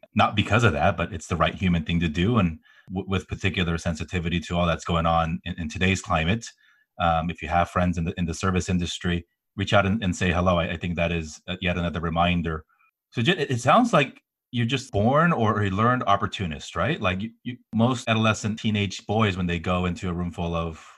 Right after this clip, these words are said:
girls that they've never met, it's usually fear and, uh,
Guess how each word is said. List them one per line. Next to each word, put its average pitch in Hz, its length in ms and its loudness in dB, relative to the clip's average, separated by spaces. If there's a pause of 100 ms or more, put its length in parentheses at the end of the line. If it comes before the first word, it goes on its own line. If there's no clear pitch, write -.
girls 92 300 -2
that 85 120 -6
they've 82 160 -4
never 78 220 -4
met, 92 460 2 (440)
it's - 100 -16
usually 98 280 -4
fear 98 540 2
and, 78 380 -4 (180)
uh, 73 160 -6